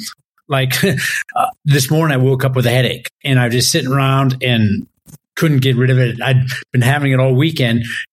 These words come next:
and I went out and went for a walk on a nice trail,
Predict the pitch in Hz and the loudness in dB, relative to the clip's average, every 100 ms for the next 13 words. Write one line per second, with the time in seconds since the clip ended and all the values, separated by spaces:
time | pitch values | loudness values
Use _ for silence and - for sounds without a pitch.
0 | _ 143 139 139 135 131 131 139 139 143 | _ -4 0 0 0 -2 0 0 0 -2
1 | 147 135 131 131 135 131 123 147 92 - | -2 2 2 2 0 0 2 0 -2 -6
2 | - _ 127 117 117 131 131 - _ - | -12 _ -2 0 0 0 0 -4 _ -12
3 | - 139 120 80 | -4 -2 -2 -4